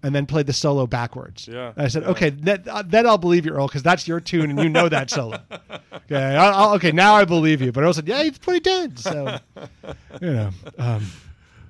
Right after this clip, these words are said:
Speaker 1: yeah, there was, so there was something, you know, I don't use the two, I mean, I don't, you know, you may have come across more geniuses than I have, but it's not a term I use lightly, and Booker really, to me
Speaker 2: No, I, he's the only person I've ever worked with that I would ever use that word with.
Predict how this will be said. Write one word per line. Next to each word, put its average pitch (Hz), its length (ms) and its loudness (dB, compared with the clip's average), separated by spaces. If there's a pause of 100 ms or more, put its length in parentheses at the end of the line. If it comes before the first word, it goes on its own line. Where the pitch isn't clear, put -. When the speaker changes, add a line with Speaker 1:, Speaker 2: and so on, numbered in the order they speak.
(240)
Speaker 1:
yeah, 151 180 2
there 151 140 2
was, 202 200 2
so 254 140 -6
there 247 120 -2
was 330 120 -4
something, 320 360 -4
you 262 100 -6
know, 202 220 -8 (840)
I 180 80 2
don't 262 140 4
use 254 160 0
the 214 80 -4
two, 208 320 -2
I 180 120 -2
mean, 165 280 0 (520)
I 220 200 4
don't, 180 600 -2
you 156 120 -2
know, 139 60 0
you 151 260 -2
may 190 160 2
have 175 140 0
come 170 160 -2
across 151 340 -2
more 151 140 -2
geniuses 147 540 -2
than 139 120 -4
I 143 120 -2
have, 120 340 -6
but 120 120 -6 (280)
it's - 180 -14
not 190 160 6
a 180 60 -2
term 190 240 -2
I 160 40 0
use 151 220 0
lightly, 143 360 -2
and 117 140 -6
Booker 160 300 -2
really, 139 300 0
to - 140 -12
me 131 260 -4
Speaker 2:
No, 180 400 -10
I, 87 100 -14 (180)
he's 147 240 -6
the 165 80 -4
only 151 300 -4
person 139 380 -8
I've 127 120 -8
ever 123 180 -6
worked 120 220 -8
with 110 120 -14
that 110 100 -8
I 110 80 -6
would 110 120 -8
ever 107 340 -10
use 113 240 -12
that 107 180 -8
word 104 220 -14
with. 92 380 -18